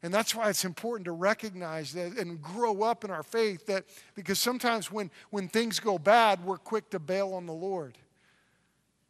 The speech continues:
But see, Paul is teaching us as, as a mature believer, no, when, when circumstances get tough,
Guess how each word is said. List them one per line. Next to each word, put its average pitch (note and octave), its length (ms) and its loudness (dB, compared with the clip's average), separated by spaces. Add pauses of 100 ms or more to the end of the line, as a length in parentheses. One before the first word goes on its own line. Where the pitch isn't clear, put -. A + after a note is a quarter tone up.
But D#3+ 120 -8
see, G3 160 -2
Paul A#3 340 0
is F3 140 -2
teaching A3+ 440 -2
us E3+ 200 0
as, F#3+ 200 -2 (200)
as F#3 160 4
a G3 40 0
mature A#3+ 520 -2
believer, G3 560 0
no, B3 240 6
when, F#3+ 240 -4 (180)
when G#3 140 -2
circumstances A#3 1000 0
get G3 260 -2
tough, B3+ 380 4